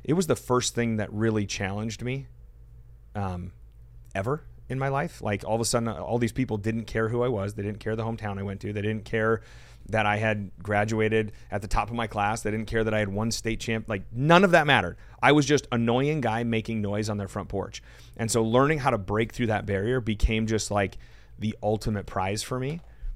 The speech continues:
in the, in the sense that it was a game I wanted to win. And it made me miserable when I wasn't winning it. But once I figured out, "Hey, I can connect with anybody about anything. And all I gotta do is just put a little enhancement to my A D D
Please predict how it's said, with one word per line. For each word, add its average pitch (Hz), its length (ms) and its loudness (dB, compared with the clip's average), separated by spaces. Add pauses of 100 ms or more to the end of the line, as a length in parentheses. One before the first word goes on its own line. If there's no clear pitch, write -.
(200)
in 107 180 0
the, 98 380 -4
in 107 300 -4
the 101 60 -2
sense 107 280 0
that 101 240 0
it 110 60 0
was 104 120 0
a 104 60 -2
game 104 240 0
I 98 80 0
wanted 95 320 -2
to 90 80 -6
win. 90 340 -6
And 110 100 -2
it 101 60 -4
made 120 220 2
me 113 100 0
miserable 110 840 2 (220)
when 101 140 -4
I 98 80 0
wasn't 117 320 0
winning 135 240 0
it. 180 160 0
But 113 80 2
once 110 260 2
I 135 80 4
figured 110 380 0
out, 101 240 0
"Hey, 104 340 2 (840)
I 127 80 -2
can 175 160 -2
connect 101 260 2
with 90 100 -8
anybody 107 460 -2 (160)
about 101 240 0
anything. 120 440 -2 (260)
And 101 320 -4
all 107 160 -2
I 117 60 2
gotta 113 160 2
do 113 100 2
is 104 80 0
just 107 160 -4
put 113 100 -4
a 113 60 2
little 107 260 4
enhancement 107 580 -2
to 110 60 -4
my 104 120 -2
A 104 120 0
D 107 140 0
D 107 260 -2